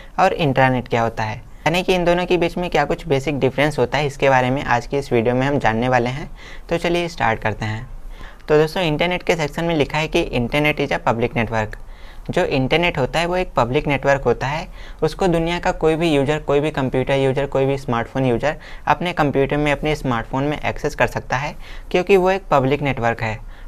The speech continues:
पब्लिक का मतलब जिसको पब्लिक यूज़ कर सकती है, जिसको कोई भी लोकल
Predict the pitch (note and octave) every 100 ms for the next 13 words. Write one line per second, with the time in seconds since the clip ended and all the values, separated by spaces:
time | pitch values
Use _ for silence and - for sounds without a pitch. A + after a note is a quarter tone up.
0 | - C#3 D#3+ F3 F3+ F3 F#3 E3+ D#3+ -
1 | F3+ D3+ C#3 D#3+ C3+ C#3 C#3+ B2+ A#2+ -
2 | D3 C3+ - D3 C3+ C3+ C#3+ B2+ B2 C#3+